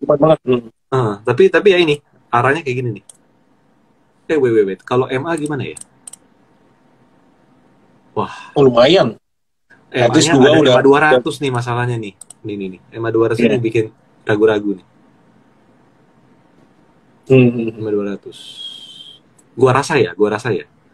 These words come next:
Speaker 2: Dia akan konsol
Speaker 1: Iya,
Speaker 2: dulu
Speaker 1: iya.
Speaker 2: sampai M A dua ratus di sini.
Speaker 1: Baru nanti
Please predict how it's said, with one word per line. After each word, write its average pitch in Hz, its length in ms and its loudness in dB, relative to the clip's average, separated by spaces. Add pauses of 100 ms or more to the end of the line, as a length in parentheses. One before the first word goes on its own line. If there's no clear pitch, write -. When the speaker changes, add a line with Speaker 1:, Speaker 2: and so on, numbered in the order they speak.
(360)
Speaker 2:
Dia 156 320 2
akan 135 160 -2
konsol 123 400 2
Speaker 1:
Iya, 117 80 0
Speaker 2:
dulu 135 160 2
Speaker 1:
iya. - 80 -6
Speaker 2:
sampai 127 240 0
M 127 160 0
A 120 80 2
dua 113 240 2
ratus 120 80 -12
di 123 160 2
sini. 101 200 -12 (1700)
Speaker 1:
Baru 127 400 4
nanti 160 460 0